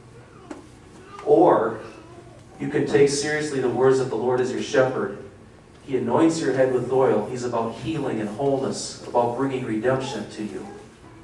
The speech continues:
and giving you strength and grace to get through those places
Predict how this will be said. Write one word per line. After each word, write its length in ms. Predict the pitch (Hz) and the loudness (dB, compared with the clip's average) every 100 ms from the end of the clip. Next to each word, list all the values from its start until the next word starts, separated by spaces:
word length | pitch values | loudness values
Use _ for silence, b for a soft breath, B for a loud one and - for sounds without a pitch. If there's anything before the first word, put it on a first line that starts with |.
| B B B B B - - - - - 113 | B B B B B -20 -20 -20 -20 -20 -14
and 140 | 123 | -2
giving 240 | 139 139 131 | 2 2 0
you 80 | |
strength 560 | 117 - 131 143 143 127 | -2 -4 0 2 2 0
and 160 | 120 113 | -4 -2
grace 540 | 131 127 123 - - | 0 0 -2 -6 -10
to 120 | - | -6
get 220 | 123 117 | -4 -4
through 180 | 110 160 | 4 6
those 260 | 147 113 107 | 6 4 -2
places 840 | 123 110 107 110 107 104 - - | -4 -2 -2 -4 -6 -6 -10 -14